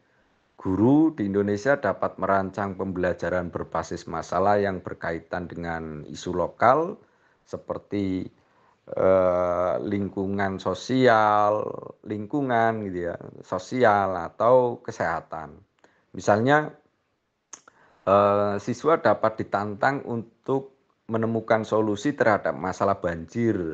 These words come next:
di kota mereka. Eh, atau, eh,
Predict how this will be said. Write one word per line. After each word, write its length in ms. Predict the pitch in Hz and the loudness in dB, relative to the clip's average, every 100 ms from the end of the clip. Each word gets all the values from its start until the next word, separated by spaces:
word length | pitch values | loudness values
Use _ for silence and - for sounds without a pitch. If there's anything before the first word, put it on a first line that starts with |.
| 69 50 - _ _ _ _ _ | -10 -16 -20 _ _ _ _ _
di 400 | - 90 87 85 78 | -10 -6 -4 -6 -4
kota 320 | - 92 - | -4 -2 -2
mereka. 800 | 92 90 87 - 101 92 82 - - - _ _ _ _ _ _ _ _ _ _ _ _ _ - | 0 0 -2 0 0 2 -2 -8 -16 -20 _ _ _ _ _ _ _ _ _ _ _ _ _ -8
Eh, 560 | 82 82 82 82 80 - | -4 -2 0 0 -2 -4
atau, 640 | - - 147 156 151 - _ _ _ _ _ _ _ _ _ - | -4 4 4 4 -2 -8 _ _ _ _ _ _ _ _ _ -4
eh, 540 | 95 98 95 92 92 | 2 4 4 2 0